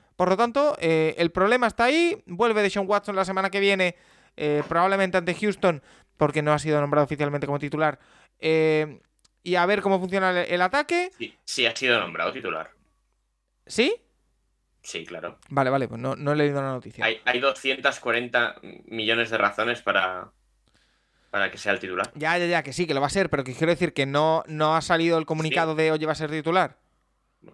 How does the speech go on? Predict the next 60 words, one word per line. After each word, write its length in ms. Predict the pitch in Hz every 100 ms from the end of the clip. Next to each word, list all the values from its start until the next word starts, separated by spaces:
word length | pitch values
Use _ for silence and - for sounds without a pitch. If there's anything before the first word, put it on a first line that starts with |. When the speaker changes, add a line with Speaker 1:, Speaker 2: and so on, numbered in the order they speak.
| _
Speaker 2:
Bueno, 260 | - 104 101
Berry 240 | 95 98
lo 200 | 110 107
dijo. 340 | 98 - 110 -
Speaker 1:
Bueno, 380 | _ - 123 107 _ _ _ - -
pero 180 | 175
Speaker 2:
Sí, 40 | 170
Speaker 1:
que 120 | 180
Speaker 2:
Berry 120 | - 180
Speaker 1:
lo, 80 |
Speaker 2:
lo 60 | 185
dijo 80 | 120
Speaker 1:
lo 60 | 196
que 60 | 196
Speaker 2:
hace, 60 |
Speaker 1:
digo, 120 | 226
el 80 | 202
Speaker 2:
hace 40 | 170
Speaker 1:
problema 360 | 180 226 277
de, 100 | 269
Speaker 2:
tiempo, 180 | 240 208
Speaker 1:
de, 160 | 220 208
Speaker 2:
¿eh? 20 |
Speaker 1:
de 120 | 196
este 140 | 214 214
equipo 260 | 214 269
no 120 | 226
es 60 | 214
solo 200 | 226 202
el 80 | 190
ataque 380 | 185 214 262 -
y 140 | 170
no 120 | 160
es 140 | 180 170
el 120 | 175
ataque, 440 | 160 185 185 117 -
esa 220 | 143 180
defensa, 500 | 165 151 185 175 233 -
y 100 | 147
que 240 | - 131 -
empieza 420 | 131 127 143 185
a 180 | - 180
romperse 480 | 180 165 170 170 196
el 80 |
equipo 300 | 170 175 202
por 120 | 196 151
ahí, 160 | 170
empieza 280 | 143 156 185
a 20 |
romperse 340 | 202 185 208 220
incluso, 440 | 185 190 185 165 - _ _
me 100 | 180
atrevería 300 | 175 175 190
a 20 |
decir 160 | 202 233
que 220 | 262 233 -
el 140 | 202
vestuario 680 | 196 180 185 190 170 120 - -
por 120 | 131
ahí. 200 | 120